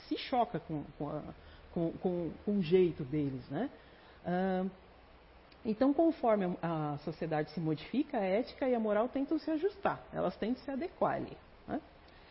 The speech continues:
Então, cada país, cada grupo, é, contém seus códigos de ética, que vai estar ligada à cultura, né? A ética, ela pode def-, ser definida, então, como a ciência que estuda a conduta humana. É,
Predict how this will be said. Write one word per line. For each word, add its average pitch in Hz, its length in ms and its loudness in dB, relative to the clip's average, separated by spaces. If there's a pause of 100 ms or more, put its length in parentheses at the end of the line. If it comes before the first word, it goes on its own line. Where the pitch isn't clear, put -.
(160)
Então, 359 240 4
cada 277 280 2
país, 220 480 0
cada 170 240 0
grupo, 208 480 2 (520)
é, 208 560 2
contém 330 400 2
seus 277 220 -6
códigos 226 500 0
de 254 140 2
ética, - 400 0 (1080)
que 196 120 2
vai 165 120 4
estar 156 180 0
ligada 170 420 2
à 202 180 -2
cultura, 165 520 -4 (340)
né? 214 140 -2 (1080)
A 214 120 6
ética, 240 260 4
ela 233 100 6
pode 214 280 2
def-, 202 240 2 (160)
ser 214 80 2
definida, 190 380 2
então, 185 180 0
como 226 220 0
a - 20 0
ciência 226 560 -2
que - 100 -4
estuda 269 360 -2
a - 20 -6
conduta 254 480 -2
humana. 143 480 0 (640)
É, 170 220 0